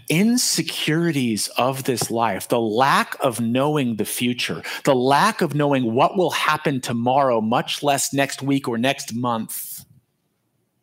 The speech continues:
that very insecurity for the Christian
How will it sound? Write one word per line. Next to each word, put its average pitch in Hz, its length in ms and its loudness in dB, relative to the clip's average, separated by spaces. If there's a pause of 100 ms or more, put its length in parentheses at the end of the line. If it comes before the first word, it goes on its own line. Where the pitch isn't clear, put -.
(1200)
that 170 460 2
very 185 480 2
insecurity 147 1000 0
for 117 120 -6
the 104 80 -4
Christian 156 400 -2